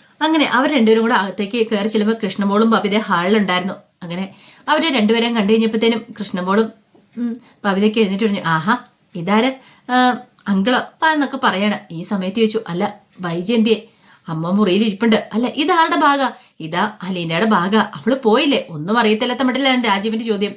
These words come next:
"ഇല്ല, പോയില്ല. അവൾ ഇവിടെ തന്നെ ഉണ്ട്. അമ്മ അതിന്റെ വിഷമത്തില് മുറി കയറിയിരിക്കോ." "ഓ, അങ്ങനെയാണല്ലേ. അല്ല, അവള് പോകുന്നതല്ലേ നല്ലത്?" ബബിത പറഞ്ഞു. "അതെ, അവള് പോകുന്നത് തന്നെ നല്ലത്."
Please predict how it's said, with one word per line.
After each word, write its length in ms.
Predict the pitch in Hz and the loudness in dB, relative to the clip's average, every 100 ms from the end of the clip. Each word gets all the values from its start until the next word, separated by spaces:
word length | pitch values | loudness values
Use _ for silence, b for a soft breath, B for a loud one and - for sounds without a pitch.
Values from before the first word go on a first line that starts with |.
| - | -12
"ഇല്ല, 200 | 170 175 | -10 -10
പോയില്ല. 680 | 202 175 190 240 214 - _ B B B 320 | -6 -4 -2 0 -2 -4 _ B B B -2
അവൾ 200 | 359 233 | 2 2
ഇവിടെ 200 | 220 220 | 0 -2
തന്നെ 140 | 262 269 | -2 0
ഉണ്ട്. 220 | 214 208 | -2 -4
അമ്മ 220 | 170 156 | -8 -4
അതിന്റെ 260 | 214 208 220 | -2 0 0
വിഷമത്തില് 560 | 208 190 214 220 233 247 | -2 0 -2 0 -4 -2
മുറി 240 | 330 339 | -2 -2
കയറിയിരിക്കോ." 600 | - 202 226 196 196 208 - _ | 0 2 2 0 -2 -6 -6 _
"ഓ, 120 | 185 175 | -10 -8
അങ്ങനെയാണല്ലേ. 720 | 160 156 220 208 190 208 B B - | -8 -4 -2 0 2 0 B B -2
അല്ല, 260 | 196 208 B B | -2 -2 B B
അവള് 200 | 311 370 370 | 0 2 2
പോകുന്നതല്ലേ 480 | 269 247 277 302 247 | 2 2 2 2 0
നല്ലത്?" 320 | 247 196 214 208 - - | 0 2 2 0 -8 -12
ബബിത 320 | 165 151 196 | -8 -4 -2
പറഞ്ഞു. 200 | 202 208 208 | 0 -2 -4
"അതെ, 280 | 160 196 - | -2 -2 -4
അവള് 200 | 151 147 180 | -8 -8 -6
പോകുന്നത് 360 | 190 165 180 220 | -4 -2 0 2
തന്നെ 140 | 220 | 4
നല്ലത്." 360 | 226 175 190 202 | 2 0 0 -2